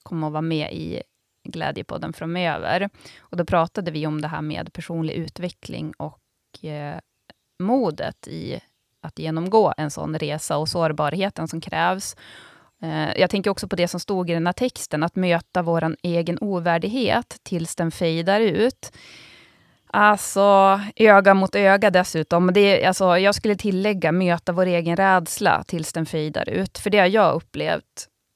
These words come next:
att, eh, när jag har gått in och så här behövt transformera så här, sånt som jag har haft underliggande rädsla, som jag inte ens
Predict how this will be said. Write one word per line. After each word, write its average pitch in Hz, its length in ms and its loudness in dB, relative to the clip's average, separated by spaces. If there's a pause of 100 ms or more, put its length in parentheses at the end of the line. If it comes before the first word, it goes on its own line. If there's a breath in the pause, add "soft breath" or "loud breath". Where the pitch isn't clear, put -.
(120)
att, - 400 -18
eh, 165 460 -6 (300)
när 175 160 -2
jag 180 380 4
har 165 560 -2 (140)
gått 170 220 -4
in 165 220 -2
och 156 80 -6
så 151 80 -2
här 156 60 2
behövt 165 420 -4
transformera 180 920 0
så - 120 -8
här, 131 140 -2
sånt 165 320 -6
som 165 180 -6
jag 156 100 0
har 151 120 2
haft 175 340 -4
underliggande 165 600 -2
rädsla, 165 460 0
som 247 140 0
jag 226 80 2
inte 165 160 -2
ens 151 160 -4